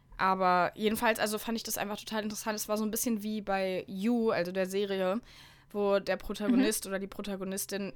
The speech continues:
Speaker 1: überhaupt nicht sympathisch ist und ganz viel Scheiße macht und richtig dumme Sachen.
Speaker 2: <laughs>
Speaker 1: Und trotzdem, obwohl die so viel, so viel Scheiße verzapft und sich immer weiter in die Scheiße reinredet und auch richtig viele Gedanken, die man liest, sind auch, also, ne, total, also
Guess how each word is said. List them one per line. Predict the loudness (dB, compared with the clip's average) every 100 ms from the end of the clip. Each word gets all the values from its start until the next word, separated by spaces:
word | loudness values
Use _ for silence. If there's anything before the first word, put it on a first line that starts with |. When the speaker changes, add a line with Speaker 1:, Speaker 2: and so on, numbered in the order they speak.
| -6
Speaker 1:
überhaupt | -4 -2 -2 -2
nicht | -2 -2
sympathisch | -2 -4 -4 -4 -4 -4
ist | -4 -4 -4 -6
und | -2
ganz | 2 2 2
viel | -4 -2
Scheiße | -2 0 0 -2
macht | -4 -6
und | -6 -6
richtig | -6 -6 -4
dumme | -2 -2
Sachen. | -2 -2 -2 -2 -4 -4 -4
Speaker 2:
<laughs> | -4 -6 -2
Speaker 1:
Und | 2 2
trotzdem, | 6 4 6 6 6
obwohl | 2 4 4
die | 4
so | 2 2
viel, | 4 6 6 4 -4
so | -4
viel | -2 -2
Scheiße | 2 4 4 0
verzapft | -2 -2 -2 -2
und | -4 -4
sich | -6 -4
immer | 2 4 4 4
weiter | 0 0
in |
die | -2
Scheiße | -2 0 0 0
reinredet | -2 -2 -6 -14 -20 -20 -6 0 2 2
und | 2
auch | 2 2
richtig | -4 -6
viele | -2 -2
Gedanken, | -2 0 0 0 -2
die | -2
man | -2 -2
liest, | -2 -2 -2
sind | -4 0 4
auch, | 2 2 -4
also, | 0 0 0
ne, | 0 0 -2 -10 -20 _ -8
total, | -6 0 4 6 6 2
also | 0 -2